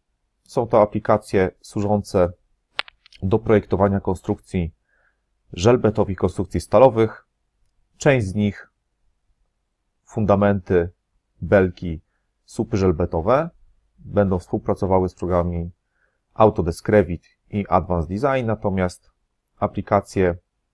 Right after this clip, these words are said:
e, z serii połączenia stalowe, generatory hal i ram stalowych, e, schody i balustrady będą wykorzystywane albo jako aplikacje niezależne, albo będą pracowały w środowisku,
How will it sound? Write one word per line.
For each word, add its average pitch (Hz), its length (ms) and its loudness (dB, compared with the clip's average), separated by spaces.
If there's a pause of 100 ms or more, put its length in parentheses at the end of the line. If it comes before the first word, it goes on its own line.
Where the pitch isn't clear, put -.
(280)
e, 82 840 -2
z - 120 -20
serii 87 460 -4 (1200)
połączenia 110 420 0
stalowe, 98 520 0 (200)
generatory 95 580 -2
hal 92 260 -2
i 95 100 -8
ram 87 160 -2
stalowych, 87 600 -6 (540)
e, 85 320 -2
schody 95 320 -2
i 90 40 -2
balustrady 104 720 2 (500)
będą 110 440 -2
wykorzystywane 90 760 -4 (340)
albo 107 260 2
jako 95 180 2
aplikacje 95 420 -4
niezależne, 120 500 2
albo 120 340 0
będą 98 260 -2
pracowały 90 480 -2
w 82 60 -10
środowisku, 87 600 -4